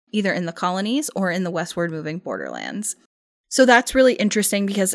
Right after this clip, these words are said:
you could kinda see how sort of some meaning behind the crest was created, but it was supposed to be based on the names of famous women, where the whole meaning thing kinda came from.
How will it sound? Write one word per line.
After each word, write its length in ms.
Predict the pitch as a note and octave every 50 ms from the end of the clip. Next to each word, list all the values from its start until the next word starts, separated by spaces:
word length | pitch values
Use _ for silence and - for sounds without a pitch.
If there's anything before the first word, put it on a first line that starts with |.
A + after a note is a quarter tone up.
| - -
you 180 | - F#3+ G3
could 160 | F#3+ G#3+ G3 -
kinda 260 | - G#3+ G3+ G#3+ G#3+
see 220 | G#3 - F#3+ F#3
how 240 | F#3 - - F3 F3+
sort 260 | F3+ - - E3+ F3
of 80 | F3 F3
some 320 | - - E3+ E3 E3 E3+
meaning 500 | F3 F#3+ G3 G3 F#3+ F#3+ F#3+ F#3+ G3 F#3+ - - _
behind 380 | - F3+ - - F3+ F3+ F3+ F#3
the 120 | - F3+
crest 360 | F3+ - F#3 F3 F3 - -
was 160 | F3 E3+ E3+
created, 420 | - - - D#3+ E3 F#3+ B3 C4+ -
but 220 | - F#3+ F3+ - -
it 60 | -
was 140 | F#3+ E3 F#3
supposed 320 | - - - G3+ F#3+ -
to 40 | -
be 120 | A3+ A#3 A3+
based 340 | - D3+ E3 F3 - -
on 260 | E3 D#3+ E3 E3 E3+ G3 - _ _ _ _ _
the 80 | E3+
names 260 | F#3 E3+ D#3 E3 F3
of 120 | - D#3+ -
famous 400 | - D#3 D#3+ D#3+ D#3 E3+ - -
women, 340 | C4 F#4 F4+ A3 E3+ F3 E3+
where 160 | D#3 D#3+ D#3+
the 80 | F#3
whole 160 | F3 - E3+ E3+
meaning 420 | E3+ F3+ F3+ F3 F3+ E3+ E3 F3
thing 280 | F3 - D#3 D3+ D#3+ E3+
kinda 260 | - - D#3 D#3 D#3+
came 240 | - - D3+ D#3 E3+
from. 320 | - - C#3+ D3 - G3